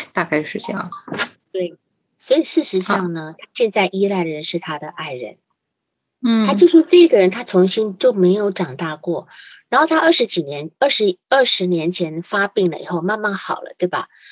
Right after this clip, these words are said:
Speaker 2: 那么好了，一直到他说他六七年前又发病。
Speaker 1: 嗯。
Speaker 2: 他六七年又，年前又发病，你有问他为什么原因吗？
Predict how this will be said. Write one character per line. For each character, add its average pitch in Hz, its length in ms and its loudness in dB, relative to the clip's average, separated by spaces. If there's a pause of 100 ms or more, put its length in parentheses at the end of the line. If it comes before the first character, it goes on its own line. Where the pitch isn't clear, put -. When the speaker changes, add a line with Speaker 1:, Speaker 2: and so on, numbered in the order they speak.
(160)
Speaker 2:
那 311 100 4
么 302 100 4
好 269 120 -2
了， 160 120 0
一 - 120 -6
直 - 120 0
到 202 220 2
他 202 180 -4
说 202 180 0
他 214 140 -6
六 277 200 6
七 214 180 -2
年 170 280 -2
前 160 280 -8
又 170 200 4
发 147 280 -10
病。 - 240 -6 (1000)
Speaker 1:
嗯。 240 200 4
Speaker 2:
他 208 80 6
六 359 220 10
七 294 240 0
年 214 260 2
又， 185 260 4 (380)
年 160 280 2
前 180 160 0
又 180 220 2
发 185 200 -2
病， 180 240 -2
你 202 120 2
有 190 100 0
问 180 240 2
他 180 120 -4
为 190 220 -6
什 - 140 -14
么 - 60 -20 (280)
原 135 280 -18
因 156 300 -20
吗？ 127 160 -14